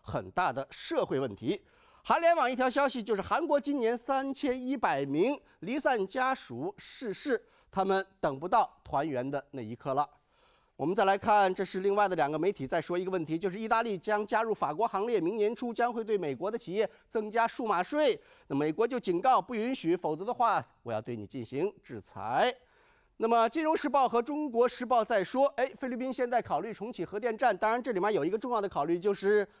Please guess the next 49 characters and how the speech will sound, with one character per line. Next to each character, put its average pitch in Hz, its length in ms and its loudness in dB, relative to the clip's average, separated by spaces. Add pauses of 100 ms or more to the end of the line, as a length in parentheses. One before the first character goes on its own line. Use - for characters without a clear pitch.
(240)
俄 196 160 0
罗 254 140 4
斯 247 280 -6
在 165 160 -2
促 214 280 -8
使 107 160 -10
它 196 280 0 (400)
进 175 240 -6
行 135 360 -8
核 131 280 -6
电 185 240 2 (120)
领 101 180 -10
域 131 140 -6
的 117 180 -6
合 - 240 -12
作。 - 240 2 (560)
我 - 80 -6
们 226 80 0
来 277 100 4
看， 262 380 4
这 233 100 -2
是 214 360 4
《伊 285 240 0
朗 165 260 2
时 - 300 -8
报》 254 260 4
在 156 160 -2
说 139 180 -6
一 147 80 -2
个 156 80 -4
问 147 160 0
题， 135 160 -6
就 202 140 -2
是 165 100 -8
前 214 240 0
八 320 220 4
个 - 80 -4
月， 262 260 2 (280)
你 160 100 -6
看 226 260 2 (200)
伊 285 160 -2
朗 151 200 2
的 170 120 -4
非 285 240 -6
石 - 420 -6
油 233 180 4
的 208 80 2
出 226 160 -8
口 147 300 -2